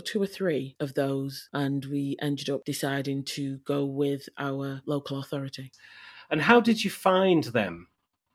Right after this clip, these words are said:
Speaker 2: Did you Google?
Speaker 1: Yeah, pretty much. <laughs>
Speaker 2: Yeah? No, no, great.
Speaker 1: Pretty much. You see signs on the back of buses and, and that kind of thing, and you th-, hear, hear, you know, radio adverts of, of people,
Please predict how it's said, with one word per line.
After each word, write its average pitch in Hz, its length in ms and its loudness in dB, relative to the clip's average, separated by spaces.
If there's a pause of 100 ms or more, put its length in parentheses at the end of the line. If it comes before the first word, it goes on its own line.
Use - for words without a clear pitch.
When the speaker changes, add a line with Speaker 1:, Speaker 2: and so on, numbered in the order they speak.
(100)
Speaker 2:
Did 127 140 -4
you 131 100 2
Google? 175 640 4
Speaker 1:
Yeah, 254 280 4
pretty 190 240 -2
much. - 380 2 (220)
<laughs> 311 80 6 (320)
Speaker 2:
Yeah? 135 220 2 (100)
No, 240 120 10
no, 262 160 12
great. 247 500 8
Speaker 1:
Pretty 220 240 6
much. 262 400 6 (240)
You 147 160 -6
see 143 340 -4
signs 143 460 -4
on 143 320 -4 (100)
the 135 160 -2
back 139 260 -4
of 139 140 -6
buses 156 520 0
and, 131 280 -4
and 139 220 -2
that - 140 -4
kind 147 240 -2
of 147 80 -8
thing, 147 260 -2
and 127 100 -4
you 143 100 -4
th-, - 100 -20 (320)
hear, 147 460 6 (100)
hear, 143 400 -2 (120)
you 143 180 -4
know, 139 100 0
radio 147 500 0
adverts 143 720 -4 (120)
of, 139 300 -2
of 135 300 -2
people, 139 520 -2